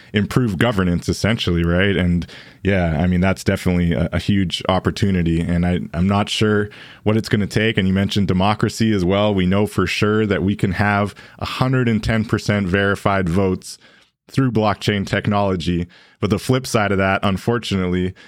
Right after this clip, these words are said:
is that just the fact that it uses technology, there's gonna be some people out there that claim it was, you know, hacked or whatever. Like, they're never gonna,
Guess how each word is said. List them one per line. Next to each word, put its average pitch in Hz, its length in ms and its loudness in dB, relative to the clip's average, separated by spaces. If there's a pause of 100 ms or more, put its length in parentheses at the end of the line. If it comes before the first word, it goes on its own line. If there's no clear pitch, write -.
(120)
is 95 180 0
that 95 220 0
just 131 200 -2
the 123 80 2
fact 123 300 -2
that 107 140 0
it 95 80 -2
uses 120 420 0
technology, 123 840 -2
there's 101 240 0
gonna 110 180 0
be 98 120 0
some 113 300 -2
people 110 360 0
out 107 240 0
there 95 280 0
that 92 220 -2
claim 101 540 0
it 101 140 0
was, 92 360 -4 (140)
you 92 80 0
know, 90 160 0
hacked 90 420 -2
or 90 160 0
whatever. 92 500 0
Like, 90 200 -4
they're 98 100 0
never 104 260 0
gonna, 104 240 0